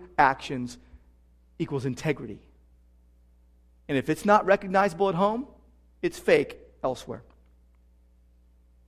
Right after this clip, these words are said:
We must live the Christian life at home first, where only God and our household sees, and our neighbors sometimes hear and see. But we must aim for multi-generational impact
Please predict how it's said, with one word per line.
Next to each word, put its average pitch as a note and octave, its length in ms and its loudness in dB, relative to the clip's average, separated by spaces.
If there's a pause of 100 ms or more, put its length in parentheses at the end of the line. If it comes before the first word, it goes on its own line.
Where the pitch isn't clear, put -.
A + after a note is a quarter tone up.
(160)
We F3 140 2
must G#3+ 260 0
live F#3 120 0
the E3 80 -4
Christian F3+ 360 -2
life D#3 300 2
at C#3 160 -4
home F#3+ 580 -4 (220)
first, - 580 -4 (540)
where E3+ 220 8
only C#4 360 6
God B3+ 440 8
and A#3+ 120 2
our A#3 140 4
household A3 520 2
sees, F#3+ 680 -6 (720)
and F#3+ 120 2
our F3+ 100 2
neighbors F#3 340 4
sometimes F3 460 -2
hear F#3 360 0 (1040)
and G#3+ 200 4
see. E3+ 400 2 (2250)
But G3+ 100 0
we B3+ 100 4
must B3 220 4
aim B3 180 4
for G#3+ 240 4
multi-generational A#3 1200 0
impact - 640 -4